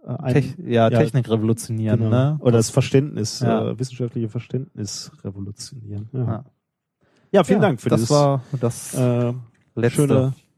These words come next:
Speaker 1: schöne Thema.
Speaker 2: Ja. So, äh, ganz zum Schluss, äh, habe ich noch, ähm, in, in der Panik, weil du ja noch nichts vorbereitet hattest. Äh, <laughs> nein,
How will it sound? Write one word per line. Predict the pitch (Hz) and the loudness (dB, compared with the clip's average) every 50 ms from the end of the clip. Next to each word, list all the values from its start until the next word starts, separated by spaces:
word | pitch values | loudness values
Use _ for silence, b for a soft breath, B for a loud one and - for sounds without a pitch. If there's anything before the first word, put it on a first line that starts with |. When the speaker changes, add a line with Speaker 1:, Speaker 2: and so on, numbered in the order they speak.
| _ _ _ _ _ _ _ | _ _ _ _ _ _ _
Speaker 1:
schöne | - 143 131 123 | -6 -6 -4 -4
Thema. | - - 127 113 101 98 95 92 - _ _ _ _ | -4 -4 -4 -4 -4 -6 -8 -10 -14 _ _ _ _
Speaker 2:
Ja. | 170 156 - - B B B B B B B B B - | -8 -8 -8 -8 B B B B B B B B B 0
So, | 127 160 185 151 - | 2 4 4 4 2
äh, | - 139 160 156 143 131 | 4 4 6 6 6 4
ganz | 131 190 233 - - | 2 0 0 -2 -2
zum | - 247 | -4 -4
Schluss, | - - 220 247 240 - - - | -2 2 2 2 2 0 -2 0
äh, | 156 | 2
habe | 151 160 170 160 139 - 170 170 | 4 4 4 4 4 2 2 0
ich | 180 - | 0 0
noch, | - 165 165 160 - - | 0 2 2 0 0 -2
ähm, | 135 135 143 147 147 147 139 143 143 143 131 | -2 0 2 2 2 2 0 -2 -4 -6 -6
in, | - 123 131 135 139 139 135 139 | -4 -2 -2 -2 -2 -2 -4 -6
in | - 139 139 | -6 -2 -2
der | 135 123 | 0 0
Panik, | - - 151 156 180 190 170 - | 0 0 0 0 0 -2 -2 -2
weil | 147 139 | -2 -2
du | 135 139 | -2 -2
ja | 143 139 | -2 -2
noch | 135 131 | -2 -4
nichts | 120 135 120 - - | -4 -6 -8 -6 -4
vorbereitet | - 180 156 127 110 107 107 - 127 117 - | -4 -4 -2 -2 -4 -4 -6 -8 -8 -8 -8
hattest. | 120 - - 226 - - B B B B B B B _ | -6 -6 -6 -8 -8 -10 B B B B B B B _
Äh, | 139 143 | 4 6
<laughs> | 135 - - - 208 185 | 6 6 6 6 4 4
nein, | 151 127 113 113 113 113 113 120 127 123 | 2 2 2 2 2 0 0 2 2 2